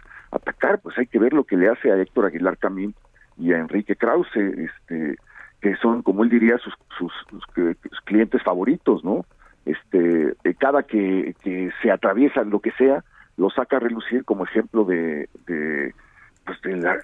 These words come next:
de la corrupción, eh, del pasado, eh, eh, etcétera. Lo que ha pasado, pues, es que Héctor Aguilar Camín ha sido crítico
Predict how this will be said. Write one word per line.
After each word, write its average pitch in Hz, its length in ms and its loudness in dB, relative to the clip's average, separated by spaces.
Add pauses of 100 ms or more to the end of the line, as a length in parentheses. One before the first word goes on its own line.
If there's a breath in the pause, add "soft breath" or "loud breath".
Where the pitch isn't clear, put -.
de 95 120 -4
la 87 80 -2
corrupción, 104 920 -4
eh, 78 540 -8
del 90 140 0
pasado, 92 960 0
eh, 78 300 -6 (480 loud breath)
eh, 80 380 0 (100)
etcétera. 107 640 0
Lo 85 220 -2
que 87 180 -2
ha 90 60 0
pasado, 113 480 0
pues, - 220 -18
es - 120 -14
que 98 500 2 (180)
Héctor - 400 -2
Aguilar 110 300 0
Camín 101 300 -2
ha 117 60 -2
sido 113 220 0
crítico - 600 -6